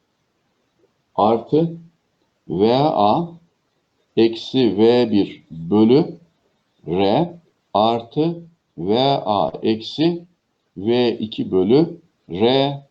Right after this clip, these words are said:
eşittir sıfır çıkacak. Ve buradan da benim bulacağım ifade V X'e karşılık gelecek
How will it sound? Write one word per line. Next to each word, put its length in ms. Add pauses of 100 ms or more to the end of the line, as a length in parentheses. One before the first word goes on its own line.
(160)
eşittir 420
sıfır 380
çıkacak. 480 (520)
Ve 120
buradan 360
da 100
benim 280
bulacağım 520
ifade 600 (420)
V 260
X'e 340
karşılık 460
gelecek 540